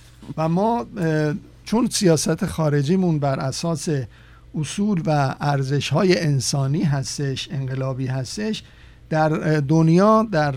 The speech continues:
نظام بین‌الملل مدافع صلح و عدالت و عقلانیت و مخالف سلطهٔ خارجی در هر کشوری هستی.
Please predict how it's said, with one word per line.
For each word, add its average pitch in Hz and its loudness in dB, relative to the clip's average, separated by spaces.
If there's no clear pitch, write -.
نظام 156 -2
بین‌الملل 139 -2
مدافع 156 2
صلح 185 2
و 175 6
عدالت 147 2
و 151 0
عقلانیت 151 -2
و 180 0
مخالف 185 -2
سلطهٔ 160 0
خارجی 151 2
در 170 -2
هر 175 -2
کشوری 160 2
هستی. 113 -10